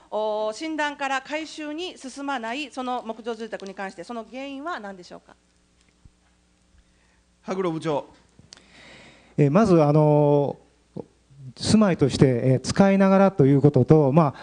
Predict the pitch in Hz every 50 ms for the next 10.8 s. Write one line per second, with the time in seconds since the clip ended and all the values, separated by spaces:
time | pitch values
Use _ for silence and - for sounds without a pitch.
0 | - - - 127 123 127 127 120 127 123 - - - 175 190 196 - - - 214
1 | 208 202 - 208 190 214 202 208 202 180 151 123 113 - - 143 139 131 - -
2 | 170 170 160 - 165 165 160 160 156 147 - - 180 185 170 139 - 151 139 135
3 | 131 123 - - 160 156 156 - 139 127 127 127 123 117 143 165 160 131 - -
4 | - - - - - - 208 226 226 233 226 220 175 139 - 139 135 139 143 139
5 | 135 143 147 139 131 135 143 139 123 107 - - - - 170 165 156 165 165 156
6 | 165 156 - - - 156 143 143 139 - - - - - - - - - 151 147
7 | 143 147 143 143 131 202 190 202 202 214 196 202 196 190 185 185 185 180 165 -
8 | - _ _ - 147 143 139 139 165 185 175 170 165 165 165 170 143 147 147 139
9 | 135 135 143 143 147 165 196 190 165 135 - - - - 139 135 143 160 156 -
10 | 139 135 139 139 143 139 147 143 - 143 135 127 175 190 175